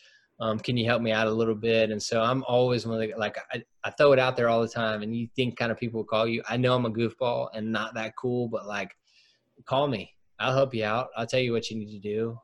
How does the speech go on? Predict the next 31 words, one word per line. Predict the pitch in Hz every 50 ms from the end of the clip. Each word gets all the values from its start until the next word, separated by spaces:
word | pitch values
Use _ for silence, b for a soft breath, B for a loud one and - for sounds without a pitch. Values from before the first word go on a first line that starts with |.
| _ - -
Um, | 113 110 110 107 107 104
at | 110 107 -
the | 113
end | 127 131 135
of | 131
the | 123
day, | 110 120 117 120 127 135
I |
believe | 123 117 123 120 113
that | 113 104 101
God | - 110 110 113 117
has | 117 107 -
got | - 113 107
a | 104
plan | - - 110 110 113 113
for | - - 101
all | 101 104 113
of | 120 123
us, | 139 147 143 135 - - _ -
but, | 120 113 98 - _ _ _ _ _ _ _ _ _ _
um, | - 117 110 107 101 98 95 92 _ _ _ _ _ - - _ _ _ _ _ _ _ _ _
you | - 120
know, | 123 110
dream | 98 104 - 117 113 117 127 131 131 120 110 104 98 -
and | 110 104
believe. | 95 107 104 104 110 117 117 120 117 107 101 95 95 95 - _ -
And, | 113 110 110 107 107 104 104 95 - - _ _ _ _ _ _ _ _ _ _ -
um, | 107 107 104 101 95 95 95 92 92 98 - -
I | 110
mean, | 113 117 117 113
just | 117 131 127 - -